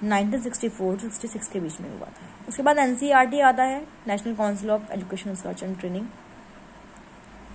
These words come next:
ये एपेक्स बॉडी है, curriculum related matters for schools, जितनी भी स्कूल्स में बुक्स वगैरह होती हैं वो यही प्रोवाइड करवाते हैं।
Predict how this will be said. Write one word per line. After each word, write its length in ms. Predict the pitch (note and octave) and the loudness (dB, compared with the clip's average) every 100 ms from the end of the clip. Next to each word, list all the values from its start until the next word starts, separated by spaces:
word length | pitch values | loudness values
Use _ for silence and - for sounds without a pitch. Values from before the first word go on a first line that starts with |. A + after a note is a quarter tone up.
| - - - - - | -20 -20 -20 -20 0
ये 180 | B3 B3+ | 8 8
एपेक्स 280 | A#3 D4+ D4 | 10 6 6
बॉडी 320 | C4+ C4 C4+ | 8 8 6
है, 80 | D4 | 4
curriculum 360 | C4+ B3 B3+ | 4 2 0
related 320 | B3 A3+ B3 A#3 | 0 0 0 0
matters 260 | G3 G#3+ A#3 | 0 0 0
for 280 | G3+ G#3 | 2 2
schools, 300 | - G#3+ G#3+ - | 0 -4 -6 -6
जितनी 220 | - A3 | -4 -2
भी 140 | A3+ | -2
स्कूल्स 380 | A3+ - G#3 G3 | -4 -6 -6 -4
में 200 | G#3+ G3 | -4 -2
बुक्स 220 | G3 - | -2 -2
वगैरह 240 | G3 G3 F#3+ | 0 0 0
होती 240 | F3 F#3+ | -2 -4
हैं 120 | A3 | -2
वो 120 | A#3+ | -2
यही 200 | A3 F#3+ | -2 -2
प्रोवाइड 320 | F#3+ F3 D#3+ - | -4 -6 -8 -8
करवाते 420 | - - - G3 | -10 -10 -10 -12
हैं। 180 | F#3+ | -14